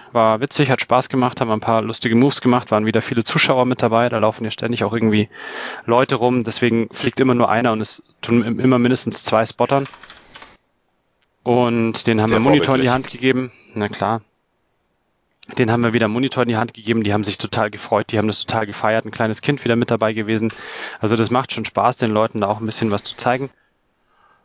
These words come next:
Speaker 1: Und zum Schluss habe ich mir gedacht, „Naja, pack ich nochmal meinen fünfzehn, meinen, meinen sieben Zoll aus, ähm, mit dem fünf S Akku jetzt.“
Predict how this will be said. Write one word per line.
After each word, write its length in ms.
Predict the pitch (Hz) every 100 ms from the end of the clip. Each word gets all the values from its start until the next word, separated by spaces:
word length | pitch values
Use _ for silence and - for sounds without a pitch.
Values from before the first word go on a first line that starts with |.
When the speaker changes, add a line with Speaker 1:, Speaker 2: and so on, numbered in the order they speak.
| _ -
Speaker 1:
Und 120 | 127
zum 140 | 135
Schluss 220 | 147 175
habe 100 | 160
ich 120 | 143 143
mir 80 |
gedacht, 260 | 135 135 -
„Naja, 160 | 123 131
pack 180 | 139
ich 100 | -
nochmal 200 | 139 131
meinen 160 | 117 113
fünfzehn, 360 | - 160 - 131
meinen, 300 | 120 110 107
meinen 160 | 104
sieben 220 | 123 185
Zoll 240 | - 160 131
aus, 400 | 139 139 - 104
ähm, 580 | 113 110 113 110 110 107 - - - - -
mit 180 | 120 113
dem 120 | 113
fünf 220 | - 165
S 260 | - 135 -
Akku 260 | 127 - 131
jetzt.“ 400 | 123 - -